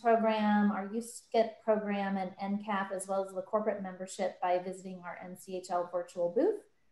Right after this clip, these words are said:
or you can always visit our website at N C H L dot org. And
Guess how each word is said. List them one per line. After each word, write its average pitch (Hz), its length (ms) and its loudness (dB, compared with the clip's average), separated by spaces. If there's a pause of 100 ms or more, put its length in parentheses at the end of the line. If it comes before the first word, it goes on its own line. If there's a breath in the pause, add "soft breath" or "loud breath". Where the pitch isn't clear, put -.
(160)
or 214 160 4
you 214 140 2
can 214 140 0
always 202 320 4
visit 196 480 2
our 185 200 2
website 185 480 2
at 180 160 2
N 180 160 -8
C 180 220 -8
H - 140 -8
L 175 200 -2
dot 170 260 0
org. 139 360 -4 (760)
And 214 560 4